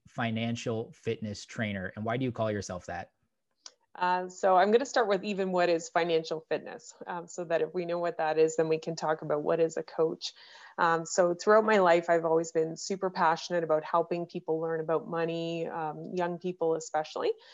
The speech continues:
Speaker 2: And I find the term financial literacy to be extremely negative,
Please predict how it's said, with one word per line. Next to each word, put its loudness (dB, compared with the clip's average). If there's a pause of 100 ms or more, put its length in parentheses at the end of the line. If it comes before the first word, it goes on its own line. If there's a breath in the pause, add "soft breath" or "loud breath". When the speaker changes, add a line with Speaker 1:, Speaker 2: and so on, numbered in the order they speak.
(280 loud breath)
Speaker 2:
And 0
I 6
find 0
the 0
term -4
financial -4
literacy -4
to -8
be -4
extremely -6
negative, -8